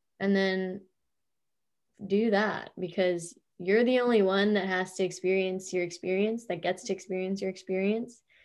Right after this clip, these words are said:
So following your heart compared to listening to what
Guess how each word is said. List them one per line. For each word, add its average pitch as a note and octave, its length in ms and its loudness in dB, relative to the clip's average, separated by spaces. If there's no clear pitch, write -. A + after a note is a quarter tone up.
So F#3 680 0
following G#3+ 680 4
your G3 220 4
heart F#3+ 460 2
compared F#3+ 380 0
to F3+ 160 0
listening F#3+ 680 0
to F#3 180 -4
what F3 320 0